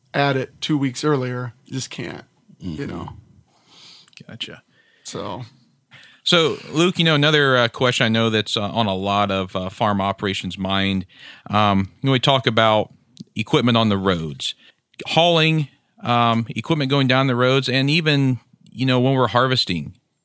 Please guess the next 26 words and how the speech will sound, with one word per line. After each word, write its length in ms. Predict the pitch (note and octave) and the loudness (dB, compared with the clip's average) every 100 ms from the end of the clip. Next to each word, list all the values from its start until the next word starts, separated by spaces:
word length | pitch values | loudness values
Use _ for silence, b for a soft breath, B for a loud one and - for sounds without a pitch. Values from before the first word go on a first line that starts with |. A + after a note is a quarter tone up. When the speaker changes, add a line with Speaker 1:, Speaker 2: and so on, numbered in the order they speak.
| _ - | _ -8
Speaker 3:
you 80 | F#2+ | -6
know, 100 | F#2 | -6
parking 340 | - A#2+ A#2+ A#2+ | 0 0 2 2
along 320 | A2+ A#2+ B2+ | 2 2 2
the 60 | G#2 | 0
roads. 480 | F#2 D#2 - - - | -2 -6 -10 -10 -6
Uh, 280 | G2+ F#2 F2+ b b b b b b b | -6 -6 -8 b b b b b b b
you 80 | - | -2
know, 280 | B2 B2 A2+ - | 2 2 0 0
as 340 | B2+ C3+ B2 | 2 4 4
an 100 | B2+ | 2
insurance 840 | A#2+ A2+ - B2+ C3 C3+ - - - - | 2 2 2 2 4 2 -2 -6 -10 -2
agent, 520 | C#3+ C3 G#2+ G#2+ - - _ | 0 2 2 0 -4 -16 _
what 300 | - A#2 C#3+ | -4 -2 0
advice 440 | A2+ A2 A2 A#2 - | -2 0 2 2 0
and 100 | F#2 | -4
tips 460 | - G#2+ - - - _ _ - | -2 -2 -2 -10 -12 _ _ -8
can 160 | A#2 | -2
you 120 | G2+ F#2+ | -2 0
give 320 | G2 F#2 F2+ | -2 -2 -6
the 80 | D#2 | -12
guys? 440 | C#2+ G#1+ - - _ _ _ _ _ _ _ _ | -12 -10 -10 -10 _ _ _ _ _ _ _ _
Speaker 1:
Yeah, 140 | D3 D3 | -4 -2
this 280 | E3 F#3 A3+ | -2 -6 -6
is, 260 | D#3 - | -8 -4
uh, 220 | D3 B2+ | -4 -6